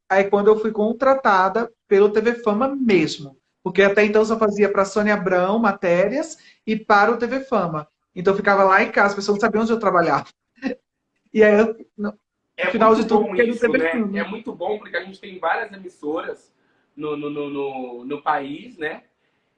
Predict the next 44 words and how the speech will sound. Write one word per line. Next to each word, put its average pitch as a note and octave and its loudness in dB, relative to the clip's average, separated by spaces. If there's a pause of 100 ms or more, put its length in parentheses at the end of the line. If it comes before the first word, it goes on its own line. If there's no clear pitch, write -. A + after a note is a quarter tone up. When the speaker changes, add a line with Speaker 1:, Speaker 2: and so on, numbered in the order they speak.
(100)
Speaker 2:
E F#3+ -16
a F#3 -4
mais B3+ -6
nova G#3 -8
emissora, E3 -14
porque, - -20
se - -20
eu E3 -18
não E3+ -20
me E3 -20
engano, E3 -12
a D3+ -12
Rede F3 -16
T D#3+ -20
V D#3+ -12
é D#3+ -6
uma D#3 -10
das E3 -12
mais F3 -12
novas F3 -8
que D#4 -20
existe, B3 -20
né? E3+ -10
Entre D3 -16
as, - -16 (400)
as - -16
principais. - -6 (380)
E B3 -8
é C4 -4
a - -6
que - -20 (140)
deu G#3 -6
a - -6
oportunidade, B3+ -10
né? - -20 (1700)
Speaker 1:
É. F3 -2
Speaker 2:
Isso F3 -8
é G3 -16
muito G#3+ -18
bom. G3+ -6
Speaker 1:
Eles D4 0
sempre, D4 -6
eles, B3 2
eles G3+ 0